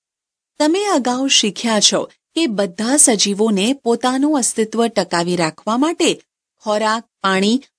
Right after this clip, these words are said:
અને ઓક્સિજનની જરૂર હોય છે. સજીવોને આ બધું શરીરના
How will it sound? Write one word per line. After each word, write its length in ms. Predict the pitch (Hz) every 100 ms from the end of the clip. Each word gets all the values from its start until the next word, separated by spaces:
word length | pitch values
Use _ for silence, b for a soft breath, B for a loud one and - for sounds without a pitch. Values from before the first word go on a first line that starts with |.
| -
અને 200 | 262 339
ઓક્સિજનની 680 | 311 302 320 277 285 285 294
જરૂર 380 | 208 190 190 180
હોય 240 | 180 160
છે. 360 | - 220 147 - _ _ _ _ _ _ _ _
સજીવોને 600 | - 277 277 339 359 370
આ 120 | 370 339
બધું 520 | 202 208 208 233 277 _ -
શરીરના 600 | - 277 285 320 330